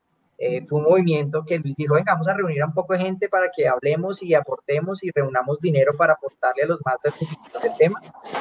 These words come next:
Y, y básicamente lo que yo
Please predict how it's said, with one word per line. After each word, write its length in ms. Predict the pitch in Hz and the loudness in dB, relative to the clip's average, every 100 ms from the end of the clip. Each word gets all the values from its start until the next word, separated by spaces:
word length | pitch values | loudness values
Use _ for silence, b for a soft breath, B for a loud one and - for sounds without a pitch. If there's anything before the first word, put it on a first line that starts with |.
| - - - - | -8 -14 -18 -4
Y, 220 | 175 175 - | 0 0 4
y 80 | 190 | 6
básicamente 840 | 175 165 220 202 170 156 185 202 | 6 4 2 2 0 0 0 0
lo 200 | 202 190 185 | 0 0 0
que 140 | 170 151 | -4 -4
yo 360 | 151 160 151 | 2 4 4